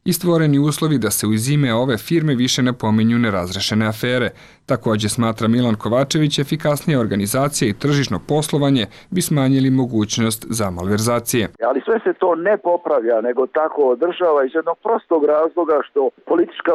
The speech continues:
Speaker 2: vlast u prošlosti i svaka nova ima interesa da to tako bude. Jer onda vi imate jednu ispruženu ruku među veliki broj birača u tom preduzeću ili u drugim preduzećima takvih, imate mogućnosti da se nevidljivo ispomažete u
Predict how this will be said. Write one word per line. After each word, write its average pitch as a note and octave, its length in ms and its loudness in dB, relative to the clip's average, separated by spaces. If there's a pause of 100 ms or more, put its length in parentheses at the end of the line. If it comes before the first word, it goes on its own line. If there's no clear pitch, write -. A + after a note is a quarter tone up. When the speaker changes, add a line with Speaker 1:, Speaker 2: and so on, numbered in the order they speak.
Speaker 2:
vlast D#3 320 0 (200)
u - 20 4 (100)
prošlosti F3+ 520 0 (160)
i C3+ 280 2
svaka C#3 280 0 (140)
nova C3+ 320 2 (300)
ima A3 120 0 (100)
interesa B2+ 440 0
da A2+ 120 2
to A#2+ 60 0 (120)
tako G2+ 220 -2 (140)
bude. D2 260 -8 (240)
Jer A2 140 4
onda B2+ 200 2
vi B2 80 4
imate B2 300 0
jednu A2 240 2 (180)
ispruženu G#2+ 460 -2 (120)
ruku C#3+ 340 0 (220)
među A#2 200 0 (120)
veliki A2+ 320 0
broj A2+ 220 2
birača A#2 420 0 (100)
u - 100 2
tom C#3 200 2
preduzeću A#2 680 -2
ili G#2+ 140 2
u G#2 100 -2
drugim A2 320 0
preduzećima - 580 -2 (160)
takvih, B2+ 380 0 (160)
imate C3+ 280 0 (140)
mogućnosti A2+ 720 0
da A2+ 140 4
se G#2 80 0 (100)
nevidljivo G#2 560 2
ispomažete G2+ 760 -2
u G2 80 2